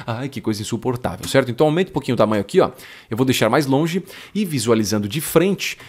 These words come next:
eu vou puxar a parte de cima e a parte de baixo. E aí, ó, posso aumentar um pouco mais o tamanho do pincel também, do brush, e eu vou aumentar essa base dele, um pouquinho a parte de cima e diminuir aqui o meio.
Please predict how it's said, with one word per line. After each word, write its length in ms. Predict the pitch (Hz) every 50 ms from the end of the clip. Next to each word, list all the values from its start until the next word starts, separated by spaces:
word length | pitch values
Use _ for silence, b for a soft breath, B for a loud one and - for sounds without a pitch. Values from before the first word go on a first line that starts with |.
| B -
eu 100 | 127 113
vou 180 | 117 147 165
puxar 600 | 156 - 214 220 175 - - - - 135 120 110
a 40 | 107
parte 220 | - 107 104 101 117
de 80 | 127
cima 420 | 123 - - 196 196 214 233 247 247 b b b b b -
e 80 | 185
a 80 | 185 175
parte 260 | - - 131 131 -
de 120 | 139 147
baixo. 420 | 131 - 82 - - - - - - _ _ _ _ _ _ _ _ _ _ _ _ _ -
E 140 | - 117 127
aí, 180 | 123 156 185 180
ó, 120 | 123 95
posso 240 | - - 117 - 135
aumentar 280 | 127 127 117 120 110
um 40 | 110
pouco 200 | 101 - 143 -
mais 160 | 117 104 104
o 40 | 95
tamanho 240 | 90 107 98 98 98
do 80 | 104 92
pincel 320 | 107 98 - - 98 92
também, 180 | - 95 110 113
do 100 | 104 95
brush, 440 | 92 107 139 170 165 - - - B B B B B B
e 60 | -
eu 60 | 110
vou 160 | 101 113 131 131
aumentar 400 | 143 175 180 156 - 127 110 113
essa 180 | - - 107
base 300 | 87 92 92 101 104 127
dele, 440 | 131 127 113 113 120 143 170 196 b b b b b
um 100 | - 120
pouquinho 380 | 110 127 123 - - - 101 98
a 20 |
parte 220 | 95 - 101 - 120
de 80 | 135
cima 380 | 120 - - 175 175 185 185 -
e 100 | - 165
diminuir 720 | 147 131 120 131 170 202 208 208 190 170 143 131 135 147 151
aqui 220 | 151 143 147 -
o 40 | 170
meio. 360 | 170 139 123 120 101 80 85